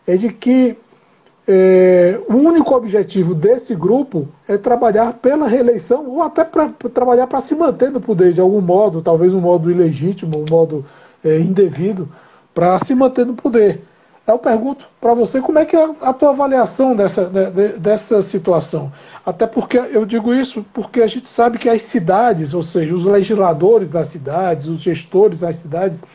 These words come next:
eles são o, aqueles, é, aquelas autoridades que têm uma relação mais próxima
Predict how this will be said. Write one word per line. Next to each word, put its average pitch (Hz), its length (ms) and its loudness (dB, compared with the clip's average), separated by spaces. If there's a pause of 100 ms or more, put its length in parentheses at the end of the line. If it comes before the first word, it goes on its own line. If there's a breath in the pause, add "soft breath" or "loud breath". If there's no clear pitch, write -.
(400 loud breath)
eles 254 240 2
são 320 480 0
o, 277 280 -6
aqueles, 262 720 -4
é, 196 280 0
aquelas 220 320 0
autoridades 226 800 2
que 240 120 -8
têm 226 140 0
uma 226 100 0
relação 202 420 2
mais 220 260 -4
próxima 190 580 0